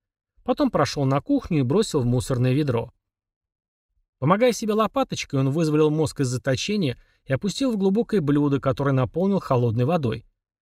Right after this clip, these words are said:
За окном уже рассвело, поэтому он погасил на кухне свет и раздвинул веселые зеленые шторы. Пока отмокают мозги, нужно заняться приготовлением соуса.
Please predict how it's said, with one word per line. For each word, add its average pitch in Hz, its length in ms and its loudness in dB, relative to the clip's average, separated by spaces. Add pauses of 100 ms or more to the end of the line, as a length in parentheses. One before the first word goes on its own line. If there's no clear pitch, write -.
(280)
За 135 180 0
окном 156 280 -2
уже 147 140 2
рассвело, 185 500 0
поэтому 131 360 -2
он 131 80 -2
погасил 135 420 -2
на 131 140 0
кухне 135 340 -4
свет 180 340 -4 (240)
и 151 80 -2
раздвинул 214 440 2
веселые 165 480 0
зеленые 123 420 0
шторы. 123 440 -6 (640)
Пока 143 280 0
отмокают 139 520 0
мозги, 139 380 0
нужно 131 280 0
заняться 127 400 -2
приготовлением 131 680 0
соуса. - 520 -8